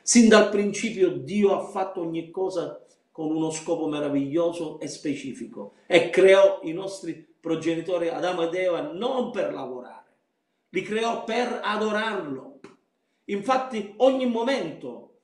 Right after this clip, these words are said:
loro potevano stare con lui, potevano dialogare con lui, godere della sua presenza, avere con lui una straordinaria e intima relazione. Prima di cadere nel peccato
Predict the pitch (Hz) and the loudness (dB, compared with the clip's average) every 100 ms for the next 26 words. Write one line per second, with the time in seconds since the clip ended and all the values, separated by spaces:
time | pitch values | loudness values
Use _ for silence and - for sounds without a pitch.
0 | _ _ - 185 214 214 226 196 170 170 | _ _ -2 0 2 -2 -4 -6 -4 -4
1 | 175 170 196 185 175 160 139 123 113 104 | -6 -8 -12 -12 -10 -8 -6 -6 -8 -12
2 | - - 147 180 160 143 170 165 156 170 | -16 -8 -2 0 0 4 6 6 4 -2
3 | 165 165 147 139 131 - - 156 165 170 | -4 -6 -4 -4 -6 -10 -16 0 2 4
4 | 175 170 160 170 185 170 165 160 156 - | 2 0 -4 -8 -8 -10 -10 -12 -14 -14
5 | - - - 185 214 202 196 202 214 196 | -16 -16 -8 -4 -2 -2 -2 -4 -2 -2
6 | 196 - 196 196 196 185 190 208 214 202 | -2 -4 -6 -4 -2 -2 -4 -4 -2 0
7 | - - _ 202 226 208 202 190 190 185 | -2 -6 _ 2 2 -2 -8 -8 -6 -6
8 | 180 - 165 131 - _ _ _ _ _ | -8 -10 -12 -12 -16 _ _ _ _ _
9 | _ _ _ _ _ _ _ _ 247 247 | _ _ _ _ _ _ _ _ 0 2
10 | 226 208 240 - 165 160 156 151 - 170 | 0 -2 -6 -2 0 0 -2 -6 -8 -10
11 | - 135 123 127 160 160 | -8 -12 -12 -12 -14 -16